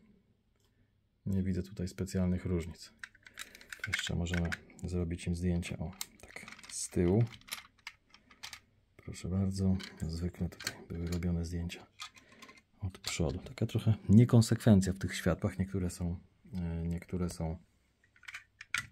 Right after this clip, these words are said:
szklane, e, przepraszam, takie plastikowe, inne są tylko namalowane.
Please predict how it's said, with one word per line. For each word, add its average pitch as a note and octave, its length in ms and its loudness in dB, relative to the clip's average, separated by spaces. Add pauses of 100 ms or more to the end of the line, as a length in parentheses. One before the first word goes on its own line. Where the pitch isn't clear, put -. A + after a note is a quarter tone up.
(140)
szklane, F#2 540 4 (420)
e, F#2+ 80 8
przepraszam, D#2+ 500 -2
takie - 240 -8 (500)
plastikowe, F2+ 640 2
inne E2 160 2
są - 180 -4
tylko - 220 -12 (560)
namalowane. F#2+ 640 4